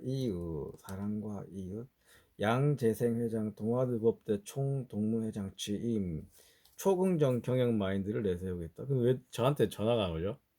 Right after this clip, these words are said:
음, 섭섭한데. 그 다음 째 보니까 부산 수영로교회 가족 돌봄에 일억 후원. 캬. 우리 그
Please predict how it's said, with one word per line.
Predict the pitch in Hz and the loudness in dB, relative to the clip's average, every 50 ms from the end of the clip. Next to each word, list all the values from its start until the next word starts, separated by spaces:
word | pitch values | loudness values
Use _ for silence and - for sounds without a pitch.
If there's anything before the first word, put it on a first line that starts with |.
| _ _ _ _ _ _ - | _ _ _ _ _ _ -14
음, | 80 - 76 76 - - - _ _ _ - - _ | -14 -12 -12 -14 -16 -20 -20 _ _ _ -14 -14 _
섭섭한데. | - 98 80 - 98 95 101 98 90 78 90 - - _ _ - - - - - - - - - - - | -14 -16 -12 -10 -8 -8 -8 -8 -8 -10 -10 -12 -12 _ _ -20 -20 -20 -20 -20 -20 -20 -20 -20 -20 -2
그 | - - 147 | 6 8 10
다음 | 156 165 165 160 143 131 127 113 - - | 10 12 10 8 6 4 0 -6 -8 -10
째 | - - 156 156 151 143 | -4 -2 0 0 0 -2
보니까 | 117 107 98 90 82 - - | -4 -6 -8 -8 -10 -14 -8
부산 | - 131 135 156 160 156 151 | -6 0 4 4 4 4 4
수영로교회 | 139 175 185 185 185 175 156 135 117 113 110 107 104 104 | 2 0 -2 0 0 0 0 0 2 2 2 2 2 -2
가족 | - - 123 135 139 131 - - | -2 -2 -2 0 0 -2 -2 2
돌봄에 | - 113 113 110 104 110 110 110 120 127 - _ _ - | 4 6 6 6 4 2 2 2 0 -2 -2 _ _ 0
일억 | 165 165 180 160 - - - | 2 2 2 0 -2 -4 0
후원. | 113 117 117 107 95 87 - - _ | 2 2 2 2 0 -6 -10 -14 _
캬. | - - - - - - - - - - - - _ _ _ _ _ _ _ _ _ _ _ _ _ _ _ _ _ _ _ _ _ _ _ _ _ _ _ _ _ _ _ _ _ _ | -12 -12 -10 -10 -12 -12 -16 -18 -20 -20 -20 -20 _ _ _ _ _ _ _ _ _ _ _ _ _ _ _ _ _ _ _ _ _ _ _ _ _ _ _ _ _ _ _ _ _ _
우리 | - 107 110 131 123 | -6 -4 -2 -2 -2
그 | 123 120 107 101 95 92 - | 0 0 0 0 0 -2 -4